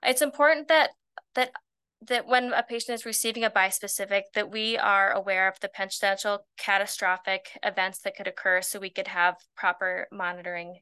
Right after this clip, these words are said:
in place. When we consider the risk factors that are associated with T R or associated with C R S, we may consider the exact dose that they are receiving and where they are within their sip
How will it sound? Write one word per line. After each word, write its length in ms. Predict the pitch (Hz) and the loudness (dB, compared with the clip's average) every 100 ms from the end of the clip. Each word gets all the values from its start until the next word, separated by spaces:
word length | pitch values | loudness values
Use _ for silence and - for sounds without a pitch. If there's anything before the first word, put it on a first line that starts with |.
| _ | _
in 140 | 185 180 | -16 -14
place. 520 | - 151 - - - _ _ _ _ _ _ _ _ _ - | -12 -10 -10 -10 -12 _ _ _ _ _ _ _ _ _ 2
When 180 | 285 302 | 2 2
we 100 | 330 | 0
consider 380 | 381 - 294 | -2 2 4
the 100 | 294 | 6
risk 240 | 226 226 - | 4 2 4
factors 440 | 240 240 247 240 | 2 2 -4 -2
that 140 | 240 214 | 2 4
are 120 | 208 | 2
associated 480 | 214 208 208 214 208 | 0 -4 -4 -8 -6
with 60 | |
T 180 | - 233 | -6 0
R 200 | 214 214 214 | 2 2 2
or 100 | 220 | -2
associated 540 | 214 - 240 240 226 | -2 -2 -2 0 -2
with 120 | 233 | -2
C 140 | - 240 | 0 2
R 120 | 233 | 4
S, 340 | 226 240 - - _ _ | 4 2 -4 -8 _ _
we 160 | 240 247 | -4 0
may 140 | 233 | 0
consider 500 | 233 240 - 220 220 | -2 -4 0 2 0
the 140 | 214 214 | 0 -2
exact 440 | - 214 208 - | 2 0 0 0
dose 280 | 196 202 - | 2 2 -2
that 120 | 233 | -6
they 140 | 240 | 0
are 100 | 240 | 2
receiving 580 | 240 247 - 254 262 277 | 2 -2 -4 0 2 2
and 200 | 233 208 | 0 -2
where 160 | 202 208 | 0 0
they 120 | 208 | 2
are 280 | 185 185 196 | 4 4 4
within 240 | 202 196 | -2 -6
their 140 | 190 180 | -6 -6
sip 200 | - | -8